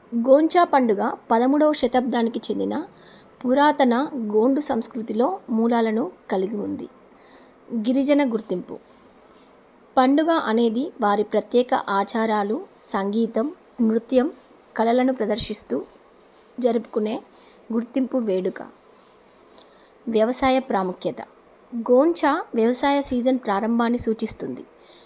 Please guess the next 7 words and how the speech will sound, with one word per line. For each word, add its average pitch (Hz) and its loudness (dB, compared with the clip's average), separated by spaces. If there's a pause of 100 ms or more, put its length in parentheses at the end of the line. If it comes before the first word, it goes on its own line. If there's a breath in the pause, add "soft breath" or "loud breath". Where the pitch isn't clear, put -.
(160 loud breath)
ఇది 302 2
విత్తనాలు 269 4
విత్తడం, 247 -2
భూమి 240 2
యొక్క 240 0
సంతానోత్పత్తికి 233 0
ప్రతీక. - -6